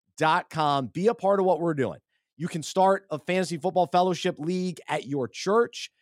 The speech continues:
You can bring fantasy football fellowship to your current league, or you can join one of the Unpacking It leagues where we'll be doing fantasy football fellowship together,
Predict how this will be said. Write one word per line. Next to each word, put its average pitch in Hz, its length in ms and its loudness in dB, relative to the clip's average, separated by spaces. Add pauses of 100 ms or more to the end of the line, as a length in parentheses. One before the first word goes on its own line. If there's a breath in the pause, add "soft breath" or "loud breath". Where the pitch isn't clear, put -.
(140)
You 165 120 -8
can 156 160 -4
bring 170 300 0
fantasy 175 340 -4
football 160 300 0
fellowship 170 500 0
to 160 100 -8
your 135 160 -4
current 208 460 -2
league, 226 400 -2 (380)
or 226 260 6
you 196 160 -2
can 185 240 -2
join 180 460 4
one 175 280 0
of 151 120 -2
the 170 80 0
Unpacking 180 640 -2
It 151 180 -2
leagues 127 500 -2 (260)
where 156 340 2
we'll 147 180 -2
be 165 140 -2
doing 175 480 0
fantasy 165 400 -4
football 156 320 -2
fellowship 156 500 -2
together, 131 760 0